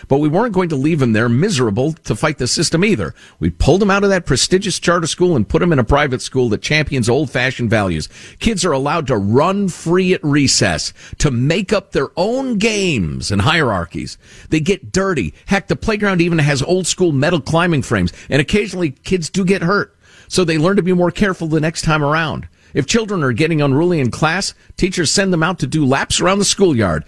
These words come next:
And if children misbehave, they'll actually be disciplined. This past week, our son finished fifth grade there with high academic honors,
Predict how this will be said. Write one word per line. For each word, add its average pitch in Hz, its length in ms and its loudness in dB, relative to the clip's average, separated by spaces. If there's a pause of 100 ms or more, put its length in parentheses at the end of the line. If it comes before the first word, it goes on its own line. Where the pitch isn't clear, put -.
(160)
And - 80 -2
if 95 120 0
children 131 340 0
misbehave, 160 640 0
they'll 78 400 -6
actually 170 460 -2
be 185 160 -2
disciplined. 95 580 0 (520)
This 139 140 2
past 185 380 0
week, 202 160 0
our 123 100 0
son 175 240 0
finished 160 320 -2
fifth - 300 -4
grade 160 320 0
there 156 220 2
with 110 200 -2
high 185 260 -2
academic 113 460 -2
honors, 151 320 2